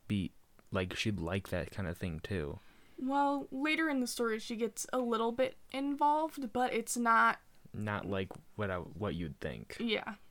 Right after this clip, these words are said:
Speaker 1: Okay.
Speaker 2: Um, he also decorated the place real nice with lots of pornographic material on the walls with very B D S M images of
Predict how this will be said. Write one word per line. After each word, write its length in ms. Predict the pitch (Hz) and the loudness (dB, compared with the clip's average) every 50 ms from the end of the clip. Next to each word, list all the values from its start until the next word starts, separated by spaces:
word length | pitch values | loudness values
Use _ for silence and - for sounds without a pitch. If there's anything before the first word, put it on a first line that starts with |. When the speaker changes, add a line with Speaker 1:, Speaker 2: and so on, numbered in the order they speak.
| - - - | -14 -12 -10
Speaker 1:
Okay. 220 | 87 - 87 - - - - - - - - - - - - - - - - - - - - - - - - - - - | -8 -8 -6 -8 -8 -10 -12 -18 -20 -20 -18 -20 -20 -20 -20 -20 -20 -20 -20 -20 -20 -20 -20 -20 -20 -20 -20 -20 -10 -2
Speaker 2:
Um, 420 | - 240 233 226 220 214 214 220 - - - - _ - | 2 2 2 2 2 0 -4 -6 -10 -14 -20 -20 _ -12
he 180 | - 254 285 302 | -4 0 2 4
also 340 | 294 285 311 294 - 330 302 | 6 6 6 4 2 2 2
decorated 560 | 254 262 254 - 254 247 240 233 226 220 208 | 2 2 0 0 0 0 0 0 0 -2 -4
the 60 | - | -6
place 380 | 208 - - 226 226 226 - - | -6 -4 -2 -2 -2 -2 -4 -4
real 300 | 233 247 285 339 359 339 | 0 2 4 4 4 6
nice 340 | 320 285 262 254 254 - - | 4 4 4 2 0 -2 -4
with 160 | 247 240 - | -4 -4 0
lots 360 | 226 226 220 247 254 - - | 0 0 0 0 -2 -2 -2
of 400 | - 247 247 226 226 220 226 - - - | 0 2 2 2 2 -2 -6 -10 -14 -14
pornographic 720 | - - 269 269 285 262 - 262 247 247 - - 247 - | -10 -8 -6 -6 -4 -4 -2 -2 -2 -2 -4 -6 -4 -4
material 640 | 233 226 208 - - 240 240 254 247 240 233 226 | -4 -4 -4 -4 -4 -2 0 2 2 2 0 0
on 180 | - - 220 220 | 0 0 0 -2
the 60 | 214 | -2
walls 460 | 214 202 208 208 202 202 202 202 - | -4 -2 0 2 2 2 0 -2 -4
with 200 | 220 214 208 208 | -4 -6 -6 -6
very 400 | 214 214 208 233 208 208 208 208 | -4 -4 -4 -2 -2 0 0 -2
B 240 | 208 214 - 233 220 | -2 -2 -4 -4 -4
D 120 | 208 208 208 | -2 -2 -2
S 220 | 208 208 - - | -2 -2 -2 -4
M 180 | 208 202 208 208 | -4 -4 -6 -4
images 540 | 214 214 208 208 208 202 202 190 208 208 - | -4 -2 -2 -2 -2 -2 -2 -2 -2 -2 0
of 240 | 208 196 202 202 - | 0 0 -2 -2 -8